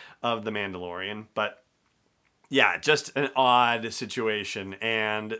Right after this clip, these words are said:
we're gonna be talking about all of them in turn, starting with this first episode, which is about directing, and it features all of the directors of the episodes from season one. So that would be Jon Favreau, Dave Filoni, Rick Famuyiwa,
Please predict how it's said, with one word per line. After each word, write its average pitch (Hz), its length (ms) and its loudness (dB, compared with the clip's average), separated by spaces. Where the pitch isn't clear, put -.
we're 113 220 -6
gonna 117 120 -6
be 113 120 -6
talking 190 560 2
about 139 600 6
all 156 260 6
of 117 140 0
them 113 380 -2
in 160 240 -2
turn, 117 440 2
starting 139 540 2
with 117 320 0
this 110 220 -4
first 127 280 -2
episode, 104 360 -2
which 104 240 -6
is 101 340 -6
about 92 260 -6
directing, 101 540 -2
and 98 140 -8
it 98 80 -16
features 131 580 -2
all 190 340 4
of 143 300 0
the 123 60 -4
directors 110 600 -4
of 120 220 0
the 117 100 -2
episodes 107 460 -2
from 98 220 -10
season 92 460 -8
one. 87 260 -10
So - 100 -8
that 104 160 -6
would 98 100 -8
be 95 120 -8
Jon 98 280 -6
Favreau, 95 540 -4
Dave 110 200 2
Filoni, 101 520 -8
Rick 107 240 -4
Famuyiwa, 135 800 0